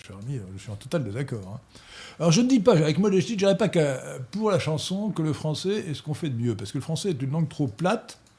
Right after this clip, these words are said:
qui manque d'accent tonique. Le français a l'avantage d'avoir, euh, une grande richesse de, de voyelles, de phonèmes vo-, vocaliques.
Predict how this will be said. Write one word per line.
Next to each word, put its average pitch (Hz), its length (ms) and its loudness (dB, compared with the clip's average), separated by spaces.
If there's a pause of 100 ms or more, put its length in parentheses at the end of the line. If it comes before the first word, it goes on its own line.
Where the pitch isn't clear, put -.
(600)
qui - 80 -6
manque 165 160 2
d'accent 151 240 0
tonique. 120 460 -2 (2000)
Le - 60 -20
français 127 260 -2
a 120 80 2
l'avantage 117 540 2
d'avoir, 120 360 2
euh, 98 560 -4 (320)
une 117 240 -4
grande 147 220 0
richesse 151 420 4
de, 104 480 0
de 110 80 -2
voyelles, 120 380 2
de 101 80 -6
phonèmes 151 420 0
vo-, 110 400 -4
vocaliques. 113 640 -2